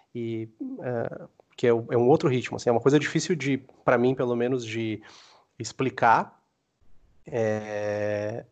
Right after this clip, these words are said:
mas, mas é um ponto, um ponto que eu acho que é bem, é, é, eu acho que se, se alguém puder ou tiver a chance de ter uma experiência desse tipo, eu acho que vale a pena. E pra gente refletir mais sobre essas coisas, né? Sobre, sobre como o modo de produção,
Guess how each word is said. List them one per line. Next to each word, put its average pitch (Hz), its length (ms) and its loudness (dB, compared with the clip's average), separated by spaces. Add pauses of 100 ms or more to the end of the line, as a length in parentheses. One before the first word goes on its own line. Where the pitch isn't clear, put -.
(100)
mas, 117 1000 2
mas 120 280 2
é 123 40 4
um 123 60 2
ponto, 127 1120 0
um - 320 -10
ponto 120 260 -2
que - 60 -8
eu 139 40 2
acho 123 160 0
que - 80 -6
é 135 40 -2
bem, 123 440 2 (720)
é, - 160 -6 (160)
é, - 200 -6 (600)
eu - 80 -2
acho - 140 0
que 165 80 -4
se, - 240 -8 (260)
se - 140 2
alguém 139 200 4
puder 143 480 6
ou 123 100 2
tiver 123 300 2
a 123 180 4
chance - 320 -4
de - 100 -10
ter 143 60 -2
uma 127 100 2
experiência 127 420 2
desse 127 240 2
tipo, 147 260 -2
eu 156 40 4
acho 143 120 -2
que - 80 -4
vale 139 200 4
a 139 40 0
pena. 127 420 2 (560)
E 131 120 0
pra 143 160 2
gente 147 180 -2
refletir - 360 -4
mais 147 180 4
sobre 139 160 -2
essas 131 220 -4
coisas, 110 480 -2
né? 120 160 2
Sobre, 113 600 -4
sobre 117 320 -6
como 123 300 4
o - 20 2
modo 120 240 4
de 117 80 -4
produção, 120 680 4